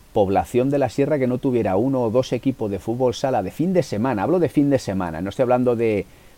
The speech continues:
primera, de división de honor, o primera división, o, o, no, no conozco las categorías de fútbol sala. Eh,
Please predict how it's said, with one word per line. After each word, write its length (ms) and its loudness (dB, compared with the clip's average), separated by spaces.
primera, 600 2
de 100 -2
división 320 -2
de 60 0
honor, 680 0
o 140 -4
primera 200 -6
división, 480 2
o, 80 0
o, 460 -4
no, 140 -6
no 240 -4
conozco 320 -4
las 140 -4
categorías 460 -10
de 60 -16
fútbol 240 -12
sala. 220 -16
Eh, 340 2